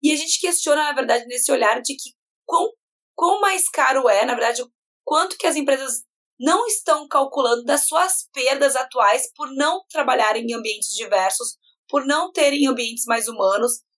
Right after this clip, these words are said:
por não terem empresas com um propósito mais claro e, e, e colaboradores mais engajados.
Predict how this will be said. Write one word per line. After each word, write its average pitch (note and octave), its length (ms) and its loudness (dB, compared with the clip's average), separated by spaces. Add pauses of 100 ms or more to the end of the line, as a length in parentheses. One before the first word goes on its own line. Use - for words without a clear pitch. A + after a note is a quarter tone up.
(160)
por C4+ 140 -2
não D4 260 0
terem C#4 420 2
empresas B3+ 580 0 (360)
com C#4 160 2
um C#4 40 -4
propósito B3 640 0
mais A#3 220 -2
claro A3 320 4
e, - 260 -4
e, A#3+ 40 4 (180)
e - 80 -10
colaboradores A#3+ 420 2
mais A#3 200 -2
engajados. A#3+ 800 -2